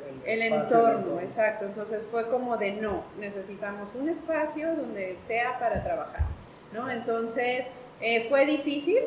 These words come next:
Speaker 1: o sea, de hecho en el espacio, el primero fue donde conocimos a Rayes, ahorita ya estamos en otro espacio por aquí muy cerca.
Speaker 2: Ah.
Speaker 1: Este, también fue como de no estábamos habituados,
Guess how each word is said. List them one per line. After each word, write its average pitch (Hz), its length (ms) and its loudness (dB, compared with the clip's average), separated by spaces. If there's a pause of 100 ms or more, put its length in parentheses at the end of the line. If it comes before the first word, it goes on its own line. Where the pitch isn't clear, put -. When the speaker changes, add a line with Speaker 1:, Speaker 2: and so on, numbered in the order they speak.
(100)
Speaker 1:
o - 120 2
sea, 202 320 6
de 214 160 0
hecho 220 160 -4
en 277 100 -2
el 220 220 -2
espacio, 220 560 2
el 202 80 4
primero 214 420 -2
fue 233 140 -2
donde 226 260 -4
conocimos 220 580 -4
a 208 120 0
Rayes, 208 320 -4
ahorita 185 240 -6
ya 196 80 -6
estamos 196 360 -10
en 180 160 -10
otro 160 120 -14
espacio 185 360 -10
por 185 120 -6
aquí 175 160 -10
muy 190 180 -10
cerca. - 240 -2
Speaker 2:
Ah. - 480 -16
Speaker 1:
Este, 214 1120 2 (960)
también 240 520 4
fue 240 160 0
como 262 260 0
de 214 160 2
no 220 120 -4
estábamos 262 480 -2
habituados, 202 560 -2